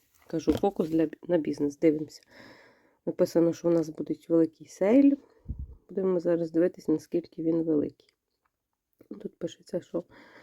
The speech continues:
в січні, ну, завжди в каталогах були новорічні знижки, але потім через певний час, е, знижки були тільки написані,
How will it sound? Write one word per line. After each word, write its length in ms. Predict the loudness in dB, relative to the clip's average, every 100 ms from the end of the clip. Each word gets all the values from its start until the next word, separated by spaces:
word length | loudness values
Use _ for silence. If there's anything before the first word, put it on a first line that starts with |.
| -20 -20 _
в 60 |
січні, 440 | -16 -2 2 4 2
ну, 340 | -2 2 2
завжди 420 | 2 0 0 -2
в 120 | -4 _
каталогах 640 | -6 -2 0 0 -2 -8
були 460 | -6 -2 0 -2 -4
новорічні 540 | -6 -4 -4 -4 -6 -2
знижки, 440 | 2 2 2 -6
але 240 | -4 -2
потім 420 | -2 -4 -2 -4 -4
через 300 | -10 -14 -6
певний 380 | -2 -2 -4
час, 420 | -4 0 0 0 _ _ _ _ _ _ _ _ _ _ _ _ -20 -20 _ _ _ _ _ _ _ -20 -20 _ _ _ _ _ _ _ _ _ _ _ -4
е, 140 | 0
знижки 760 | 4 4 4 -4 -2 -2 -2 -4
були 320 | -2 -2 -2
тільки 580 | -4 -8 -8 -8 -6 -8 -14 -20 _ -6
написані, 800 | -4 -2 -4 -2 -2 0 -2